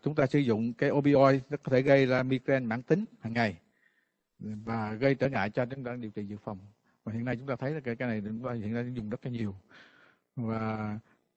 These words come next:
ừ, có một cái đồng thuận nữa là cái điều trị cắt cơn thường thường là hiệu quả khi mà chúng ta điều trị sớm trong cái giai đoạn đầu. Chúng ta nên điều trị tức,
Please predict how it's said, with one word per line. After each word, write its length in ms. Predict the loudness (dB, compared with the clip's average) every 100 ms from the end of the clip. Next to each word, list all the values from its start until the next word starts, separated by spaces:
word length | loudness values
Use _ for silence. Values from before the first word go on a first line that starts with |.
| -14
ừ, 60 | -10 -8 -6
có 100 | 0
một 200 | 2 2
cái 260 | 4 4 4 -2 -12 -14 -20 _
đồng 160 | -2 0
thuận 200 | 2 4
nữa 240 | 6 6 6
là 260 | 4 2
cái 220 | 2 2 4
điều 140 | 4
trị 120 | 2
cắt 160 | 0 4
cơn 220 | 10 8
thường 140 | 8 6
thường 220 | 8 8
là 80 | 8
hiệu 160 | 8
quả 280 | 10 10 8 4 -6 -20 _ 8
khi 200 | 10 10
mà 140 | 8
chúng 160 | 2 6
ta 240 | 8 8
điều 180 | 6 2
trị 140 | 2
sớm 220 | 8 8
trong 160 | 8 0
cái 80 | -2
giai 100 | -4
đoạn 160 | -2
đầu. 240 | -4 -6 -8 _ _
Chúng 100 | -10
ta 100 | -8
nên 520 | -6 -6 -6 -6 -8 -4
điều 140 | -4
trị 220 | -2 -4
tức, 80 | -4